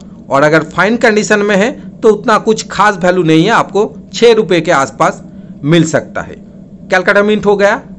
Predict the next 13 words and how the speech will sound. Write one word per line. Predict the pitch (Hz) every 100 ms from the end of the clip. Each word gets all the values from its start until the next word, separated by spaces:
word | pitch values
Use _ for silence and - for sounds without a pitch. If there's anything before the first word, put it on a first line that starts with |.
| -
अब | 185 185
है | 160 285 - - -
हैदराबाद | 160 185 170 135 104
mint। | 85 - - - - -
हैदराबाद | - 160 226 277 277
mint | 262 247 233
अगर | 196 185
आपके | 170 180 165
पास | 156 147 160
है | 208 254 - - -
यूएनसी | 190 254 233 220
condition | 170 151 147 147
में, | 143